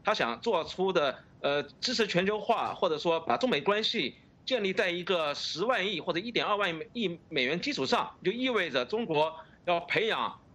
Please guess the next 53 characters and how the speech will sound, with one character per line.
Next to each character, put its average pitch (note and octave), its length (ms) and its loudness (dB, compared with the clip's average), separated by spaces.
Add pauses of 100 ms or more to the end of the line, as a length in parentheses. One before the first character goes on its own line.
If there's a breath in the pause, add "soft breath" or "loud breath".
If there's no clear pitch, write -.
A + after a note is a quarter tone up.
(120)
一 G#3+ 100 -6
大 A3 360 0
批 - 340 -4
的 D3 240 2
一 D#3+ 80 -4
种 C3+ 280 0 (120)
买 C3 300 0
办 A3 240 0
资 - 100 -10
产 B2+ 160 0
阶 D#3 180 -2
级 A#2+ 280 -6 (220 loud breath)
来 D#3 120 2
代 C4+ 300 0
理 A#2+ 280 -6 (260)
这 F3+ 120 0
个 D3+ 240 0 (160)
一 G#3 160 -6
点 F3+ 160 2
二 F#3+ 160 0
万 F3+ 240 0
亿 C3 300 -4
到 F3 180 2
十 F3 220 -2
万 G3 180 0
亿 F3 60 -2
美 C3 140 -2
元 A#2+ 180 -2
的 D3+ 80 0
进 F#3 260 -2
口， - 240 -6 (160)
并 C4 180 0
且 C#3 200 0
呢， D3+ 240 0 (300 loud breath)
要 E3 460 -2 (380)
想 C#3+ 260 -2
办 G#3+ 220 0
法 A#2 240 0
让 F#3 220 0
中 A#3+ 160 -4
国 G3+ 100 -2
的 F3 140 2
中 B3+ 260 -4
产 C#3 180 0
阶 F3 140 0
级、 D3+ 140 -2
让 F3+ 200 0
中 A#3+ 120 -4
国 G#3 100 0
的 G#3 80 2
消 C4+ 180 4
费 C4+ 220 0
者 A2+ 240 -2